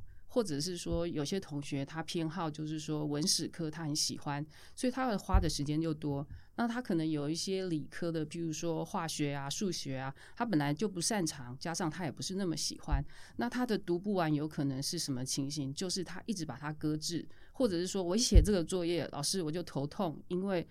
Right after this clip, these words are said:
我常常不知道怎么写。搁置我们都知道说这个一种回避或是拖延是我们常见的心理现象，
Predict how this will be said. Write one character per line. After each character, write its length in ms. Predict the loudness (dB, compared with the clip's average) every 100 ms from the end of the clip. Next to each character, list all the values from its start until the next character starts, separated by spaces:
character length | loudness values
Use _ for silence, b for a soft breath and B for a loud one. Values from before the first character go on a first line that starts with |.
| B B
我 80 | -4
常 180 | 0 0
常 160 | 0
不 120 | 0 -2
知 100 | 0
道 160 | 0
怎 140 | 0 -4
么 120 | -2
写。 300 | 0 -2 -6 -12 b b
搁 220 | 2 4
置 320 | 2 0 0 2
我 100 | 4
们 200 | 4 4
都 120 | 0
知 200 | -2 -2
道 180 | 0 0
说 240 | -2 -4
这 160 | -4 -4
个 280 | 0 -2 -2
一 140 | -2
种 340 | -2 0 -2 -4 -8
回 280 | 2 2 4
避 180 | 2
或 160 | 0 0
是 140 | -2
拖 260 | -4 -4 -2
延 280 | 0 -2 -2
是 180 | -2 0
我 140 | 0
们 220 | -2 -4
常 260 | -6 -4 -2
见 240 | 0 2
的 240 | 0 -4 -4
心 180 | -2 0
理 120 | 0
现 180 | 0 2
象， 240 | 0 -2